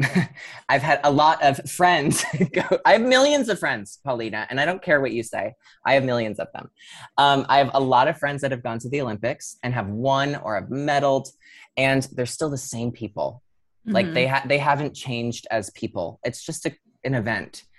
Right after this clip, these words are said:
Speaker 1: And I, when I realized it was just an event, it was like, okay, it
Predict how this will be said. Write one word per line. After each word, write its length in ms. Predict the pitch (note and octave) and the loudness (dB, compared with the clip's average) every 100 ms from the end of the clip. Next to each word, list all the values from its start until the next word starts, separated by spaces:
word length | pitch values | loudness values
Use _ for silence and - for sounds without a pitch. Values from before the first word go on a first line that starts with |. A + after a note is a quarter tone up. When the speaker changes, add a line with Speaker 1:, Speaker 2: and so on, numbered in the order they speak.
| - - - | -20 -20 -6
Speaker 1:
And 80 | C3+ | 0
I, 200 | C3 - | 0 -2
when 260 | - C3 D#3+ | -2 2 2
I 140 | C3+ | 2
realized 560 | B2+ A#2+ D#3+ F#3+ C#3+ B2+ | 2 4 4 4 2 0
it 40 | |
was 140 | A2+ A2+ | -6 -6
just 240 | A2 - | -8 -6
an 60 | A2 | -6
event, 240 | G2+ A2+ | -2 -2
it 60 | A#2+ | -2
was 140 | A#2+ | -2
like, 140 | B2 - | -2 0
okay, 380 | E3+ F#3+ F3+ | -2 -2 0
it 160 | C3 - | -2 -4